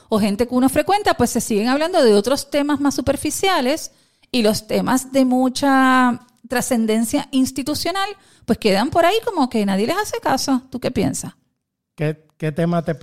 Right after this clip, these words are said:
Speaker 2: qué te pasó que
Speaker 1: ¿Qué me
Speaker 2: tienes eso,
Speaker 1: pasó?
Speaker 2: qué te pasó que tienes eso en mente hoy?
Speaker 1: Me pasó
Speaker 2: Algo pasó.
Speaker 1: Algo pasó. Que la semana pasada, no me acuerdo exactamente qué día fue, pero viste que yo te lo mandé rapidito, eh, salió un fallo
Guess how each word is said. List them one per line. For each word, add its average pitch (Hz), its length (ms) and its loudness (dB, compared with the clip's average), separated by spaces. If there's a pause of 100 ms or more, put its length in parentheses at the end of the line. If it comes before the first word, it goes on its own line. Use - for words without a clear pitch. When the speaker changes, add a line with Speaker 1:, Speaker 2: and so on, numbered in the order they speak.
(100)
Speaker 2:
qué 208 120 0
te 196 120 0
pasó 190 360 0
que 147 140 -4
Speaker 1:
¿Qué 254 80 6
me 262 140 6
Speaker 2:
tienes - 180 4
eso, - 160 2
Speaker 1:
pasó? 320 100 4
Speaker 2:
qué 240 140 4
te 262 140 4
pasó 233 320 2
que 180 100 2
tienes 151 240 0
eso 160 180 -4
en 147 120 -2
mente 139 320 -4
hoy? 107 160 -10
Speaker 1:
Me 240 320 6
pasó 226 360 2
Speaker 2:
Algo 349 240 6
pasó. 165 400 0
Speaker 1:
Algo 220 300 6
pasó. 214 560 2
Que 233 160 6
la 220 160 4
semana 202 340 4
pasada, 269 680 4
no 220 100 4
me 214 80 2
acuerdo 294 200 2
exactamente 285 460 0
qué 262 140 2
día 277 180 2
fue, 320 160 2
pero 226 200 4
viste 202 200 2
que 220 80 2
yo 202 120 6
te 220 80 4
lo 233 80 4
mandé 240 340 4
rapidito, 240 680 2 (720)
eh, 226 260 8
salió 233 680 6
un 302 180 6
fallo 262 720 4